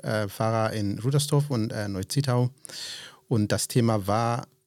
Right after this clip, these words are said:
die Kirche oder unsere evangelische Kirche braucht mehr Ja-Sager. Und ich glaube, unsere Diskussion war eigentlich in die Richtung zu sagen, äh, wir sollen irgendwie Ja sagen zur Veränderung,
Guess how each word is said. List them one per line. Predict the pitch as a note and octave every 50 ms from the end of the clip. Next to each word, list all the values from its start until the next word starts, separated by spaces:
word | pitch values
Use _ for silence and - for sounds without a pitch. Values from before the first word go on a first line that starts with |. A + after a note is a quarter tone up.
| _ _
die | B2
Kirche | - - - - A2+ A#2+ C3 B2+ - - C#3 C3+
oder | A2 A#2 A2+ G#2+ A2
unsere | - A2 G2+ G2+ G2+
evangelische | G2 G2+ G#2 A2 B2 A#2+ - A#2+
Kirche | - - A2 A2 - G#2+
braucht | - - G2+ G#2+ G#2+ - -
mehr | G#2 G2+ G2+
Ja-Sager. | F#2+ F#2 F#2 G2 G#2 G2 F#2+ - F2 D#2+ D#2 D#2+ - - - - _ _ - - - - - - _
Und | B2
ich | A2+ -
glaube, | - C3 C3 B2+ C3
unsere | B2 A#2+ G#2 A2+ G#2+ G#2 G#2 - D3
Diskussion | C#3+ - A2 - - B2 G#2 G2 A2 C3 C3+ C3 A#2+ G#2+
war | A2+ F#2+
eigentlich | A2+ A#2 B2 A#2 A2+ B2 - -
in | C3 A2
die | G#2+ A#2+ A#2
Richtung | A2 B2+ B2 - - C3+ A#2
zu | G#2 G2+
sagen, | G2+ G#2 G2+ G#2+ A2 A2 A2+ A2+ - - - - - - - - - - - - _ _ _ _ _ -
äh, | - B2+ G#2+ G2+ G2+ G2 - -
wir | - F3 C#3 B2 G#2+
sollen | G#2 B2+ B2+ B2 B2+
irgendwie | B2+ C#3 B2 A#2 G#2+ G#2 C3+ C3 A#2 A2+
Ja | A2 A2+ A#2 A2
sagen | G2+ G#2 G#2+ A2+ A#2 A2
zur | - -
Veränderung, | - - F#2 A2+ A#2 A2 A2+ A#2 A#2+ B2 B2